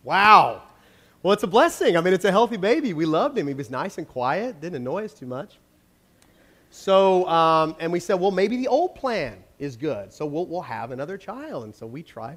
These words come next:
for another child and can't do it. <laughs> We did it once. Why can't we do it? So we can't get pregnant a second time. And we're try-, so this must be it, God. This must be what you're saying. So we gave up and we got ready to start that process again. And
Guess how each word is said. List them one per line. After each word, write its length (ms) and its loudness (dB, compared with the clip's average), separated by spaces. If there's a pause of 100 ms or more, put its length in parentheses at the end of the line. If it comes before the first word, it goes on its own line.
for 80 -16
another 200 -12
child 420 -16
and 140 -14 (1400)
can't 280 -2
do 200 2
it. 240 2 (240)
<laughs> 200 -14
We 160 -4
did 220 -2
it 140 -4
once. 460 -2
Why 160 0
can't 220 0
we 100 -6
do 80 -8
it? 80 -8
So 80 -10
we 80 -6
can't 240 -10
get 160 -10
pregnant 380 -8
a 40 -10
second 280 -12
time. 280 -14
And 80 -10
we're 100 -8
try-, 200 -18
so 260 -6 (440)
this 140 -20
must 240 -20
be 180 -12
it, 160 -14
God. 320 -14
This 200 -18
must 280 -16
be 340 -14 (680)
what 160 -10
you're 100 -14
saying. 400 -12
So 140 -14
we 120 -8
gave 300 -8
up 240 -6
and 120 -12
we 80 -12
got 260 -6
ready 220 -6
to 120 -10 (640)
start 200 -6
that 100 -4
process 480 -4
again. 380 -4
And 140 -2